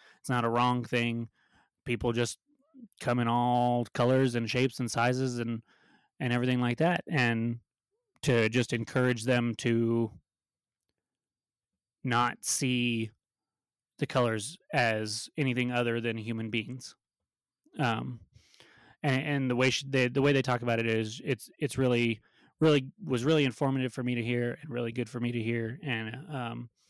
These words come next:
it's definitely another, I'm gonna listen, re-listen to that episode and, um, re-listen to it with my wife. And we're gonna talk kinda how we can try to do what, whatever we can to, to make sure our kids don't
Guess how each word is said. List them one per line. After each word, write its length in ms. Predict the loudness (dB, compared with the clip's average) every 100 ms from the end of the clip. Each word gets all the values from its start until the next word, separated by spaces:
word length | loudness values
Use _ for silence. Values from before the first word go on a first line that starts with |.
| _ -20 -12
it's 140 | -8 -2
definitely 360 | 0 0 0
another, 580 | 2 4 4 2 0 -8 -2
I'm 60 | 2
gonna 160 | 4
listen, 280 | 2 0 0
re-listen 400 | 0 2 2 2
to 60 | 2
that 140 | 2
episode 500 | 2 0 2 2 2
and, 500 | 0 -2 0 0 -4 -6 _ _ _ -6
um, 320 | -2 0 0 0
re-listen 380 | 2 2 0
to 100 | 0
it 60 | 0
with 180 | 0 0
my 80 | 0
wife. 420 | 2 0 0 -4
And 140 | -2
we're 100 | 0
gonna 160 | 0 -2
talk 280 | -4 -6 -6
kinda 260 | -4 -2
how 200 | -2 0
we 120 | 0
can 320 | 0 -2 -4 -8 _ _ _ _ -2
try 160 | 0
to 80 | 2
do 200 | 2 2
what, 320 | 2 0 -4
whatever 280 | 0 2 2
we 120 | 0
can 400 | 0 -2 0 -2
to, 400 | 0 2 4 2 -2 _ _ _ _
to 80 | -2
make 140 | 0 0
sure 200 | 2 2
our 120 | 2
kids 380 | 2 0 0 0
don't 280 | -2 -2